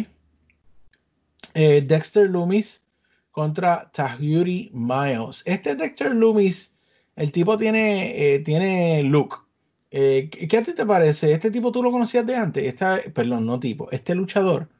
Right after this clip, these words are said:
el Dexter Lumis, que parece que ahora su llave es la Anaconda Vice, que así es que ellos le llaman precisamente a la misma llave triángulo que está haciendo,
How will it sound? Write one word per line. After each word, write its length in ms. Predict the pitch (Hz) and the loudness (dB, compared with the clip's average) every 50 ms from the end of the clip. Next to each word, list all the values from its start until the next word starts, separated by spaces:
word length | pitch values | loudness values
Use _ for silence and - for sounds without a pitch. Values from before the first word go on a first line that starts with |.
| _ _ _ _ _ | _ _ _ _ _
el 160 | - 131 127 123 | -12 -8 -4 -2
Dexter 340 | 135 139 - - 190 185 180 | -2 -2 -2 -2 -2 -2 0
Lumis, 320 | 180 170 147 123 117 - | 0 0 0 0 -2 -2
que 120 | - 151 135 | -2 0 2
parece 320 | 135 131 135 131 - 190 | 2 0 0 2 0 0
que 80 | 196 185 | 2 2
ahora 340 | 170 170 175 180 180 170 156 | 2 2 2 2 2 0 0
su 160 | - - 151 | -2 -4 -2
llave 440 | 135 139 139 143 151 147 151 156 160 | 0 2 2 2 2 2 2 2 2
es 60 | 165 | 2
la 400 | 165 160 156 147 139 127 - _ _ _ _ _ _ - | 2 0 0 0 -2 -6 -10 _ _ _ _ _ _ -12
Anaconda 520 | - 135 135 135 - - 143 147 160 170 | -6 -4 -4 -4 -2 -2 0 2 2 2
Vice, 320 | 160 156 165 170 160 - - | 2 2 0 0 -2 -2 -2
que 400 | - 127 120 117 - - - _ _ _ - | -2 0 0 0 -2 -4 -8 _ _ _ -6
así 240 | 120 127 - - | -6 -4 -4 -4
es 60 | 131 - | -6 -4
que 100 | - 147 | 0 0
ellos 140 | 143 151 | 2 2
le 120 | 160 156 143 | 2 4 2
llaman 300 | 143 143 147 156 151 151 | 2 2 2 2 0 -2
precisamente 600 | - 143 120 127 127 127 131 139 139 139 175 160 | -4 -8 -8 -6 -6 -4 -4 -4 -6 -4 -2 0
a 200 | 147 127 120 123 _ _ _ _ _ _ - | 0 0 -2 -6 _ _ _ _ _ _ -10
la 140 | - 117 110 | -6 -4 -2
misma 360 | 113 117 117 139 147 143 139 | -2 -2 0 0 0 0 2
llave 320 | 131 135 135 135 143 147 | 2 2 4 4 2 2
triángulo 540 | 135 139 131 127 127 123 131 135 143 135 127 | 0 0 -2 -2 -2 -2 -2 0 0 0 -2
que 100 | - - | -4 -8
está 160 | 123 - 113 | -10 -8 -10
haciendo, 720 | 110 - - 127 123 123 127 123 120 117 113 110 - - | -8 -6 -6 -6 -4 -2 0 0 0 0 0 -2 -6 -12